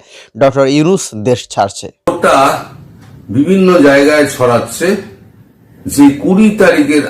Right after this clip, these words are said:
Speaker 2: আগে তিনি দেশ ছাড়বেন।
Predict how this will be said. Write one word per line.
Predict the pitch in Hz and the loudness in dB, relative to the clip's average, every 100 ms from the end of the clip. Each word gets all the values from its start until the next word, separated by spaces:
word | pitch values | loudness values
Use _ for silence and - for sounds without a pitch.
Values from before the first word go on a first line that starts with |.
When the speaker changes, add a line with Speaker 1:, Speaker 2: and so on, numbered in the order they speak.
| - | -4
Speaker 2:
আগে | 123 123 139 90 - - - - - - - - - - - - | -2 0 0 -2 -10 -18 -20 -20 -20 -20 -20 -20 -20 -20 -20 0
তিনি | 113 120 143 | 4 6 6
দেশ | 110 107 - - | 4 -2 -4 -8
ছাড়বেন। | 107 - - - | -8 -8 -10 -16